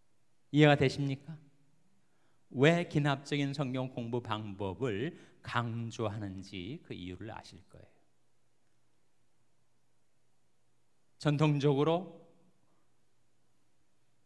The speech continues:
교회사에서 주어졌던 여러 교리들이, 예, 하나의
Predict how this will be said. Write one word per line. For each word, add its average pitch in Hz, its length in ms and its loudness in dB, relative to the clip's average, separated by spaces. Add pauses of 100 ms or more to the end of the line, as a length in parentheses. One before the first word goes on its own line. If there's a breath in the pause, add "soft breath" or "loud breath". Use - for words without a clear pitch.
(320)
교회사에서 135 1040 0 (840 soft breath)
주어졌던 139 840 -6
여러 131 420 0
교리들이, 143 960 -2 (520)
예, 76 200 -18 (1000)
하나의 123 680 -6